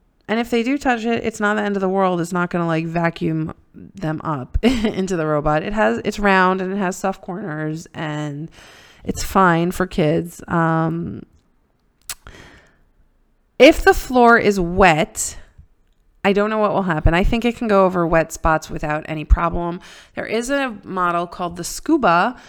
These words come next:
which will, like, wash your floor, but I've heard that they're not as good as the robot. I just like it because here in Israel, the floor gets really dusty.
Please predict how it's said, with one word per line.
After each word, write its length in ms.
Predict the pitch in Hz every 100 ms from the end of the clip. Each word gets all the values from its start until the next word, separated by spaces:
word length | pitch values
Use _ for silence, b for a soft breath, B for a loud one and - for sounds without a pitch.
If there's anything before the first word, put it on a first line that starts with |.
| B
which 340 | - 190 185 -
will, 300 | 185 190 175
like, 240 | 170 160
wash 440 | 165 180 220 - -
your 100 | 165
floor, 460 | - 160 147 156
but 100 | 185
I've 160 | 175 185
heard 240 | - 196
that 120 | 185 170
they're 180 | 160
not 240 | 160 151 151
as 120 | 147
good 160 | - 147
as 120 | 151
the 100 | -
robot. 460 | - - 50 - -
I 120 | 254
just 260 | 277 330 -
like 220 | 247 247
it 80 | 240
because 260 | 220 208
here 220 | - 214
in 100 | 226
Israel, 480 | 220 202 196 190 202 B B B B
the 80 | 208
floor 240 | - 214
gets 200 | 226 226
really 220 | 220 214
dusty. 640 | 208 180 175 - 165 165